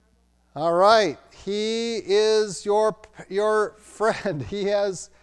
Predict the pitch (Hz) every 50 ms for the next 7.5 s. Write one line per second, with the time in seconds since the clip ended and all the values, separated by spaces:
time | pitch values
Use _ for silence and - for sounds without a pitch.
0 | _ _ _ - 190 190 185 185 190 196 220 226 226 233 233 233 220 180 202 220
1 | 202 - - 214 208 208 208 - 208 175 165 175 160 147 127 110 95 - - -
2 | - _ _ _ _ _ - 165 175 180 185 175 170 151 - - 180 202 226 240
3 | 262 262 254 226 185 175 160 156 139 - - 196 208 208 - - 202 185 175 170
4 | 160 151 - - - 175 185 202 214 226 226 226 214 202 208 196 175 185 175 165
5 | 160 151 131 - 123 110 107 - - 170 175 196 190 - - 208 202 202 185 165
6 | 165 175 170 - 190 - - 180 180 180 156 - 151 143 151 165 175 170 160 135
7 | - - 196 214 220 226 226 233 220